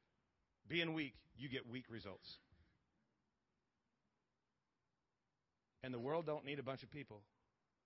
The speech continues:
who can hold out a platter of weak results.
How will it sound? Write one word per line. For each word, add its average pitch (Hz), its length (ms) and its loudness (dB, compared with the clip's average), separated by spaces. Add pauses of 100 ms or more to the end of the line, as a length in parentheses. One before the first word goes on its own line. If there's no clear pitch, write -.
(760)
who 139 100 0
can 113 140 -4
hold 131 260 0
out 127 160 4
a - 140 -10
platter 123 340 2
of 98 100 -6
weak 120 240 -2
results. 107 340 -8